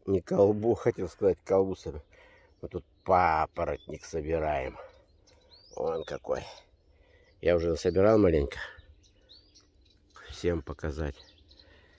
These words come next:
Сейчас покажу еще. Вот он.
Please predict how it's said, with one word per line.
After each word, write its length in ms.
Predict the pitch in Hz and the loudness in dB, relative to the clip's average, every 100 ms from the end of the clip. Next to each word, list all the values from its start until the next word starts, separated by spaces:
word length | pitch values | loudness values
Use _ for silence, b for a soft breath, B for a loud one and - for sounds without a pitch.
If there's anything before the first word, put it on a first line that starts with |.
| b - | b -18
Сейчас 320 | - 73 - | -10 -10 -10
покажу 440 | - - 67 65 65 | -14 -12 -12 -10 -14
еще. 340 | - - 78 - - - - b b b b b - - - - - - - - - 107 | -14 -12 -12 -14 -20 -20 -20 b b b b b -20 -20 -12 -4 0 4 4 4 2 -4
Вот 200 | 104 | -6
он. 100 | - | -10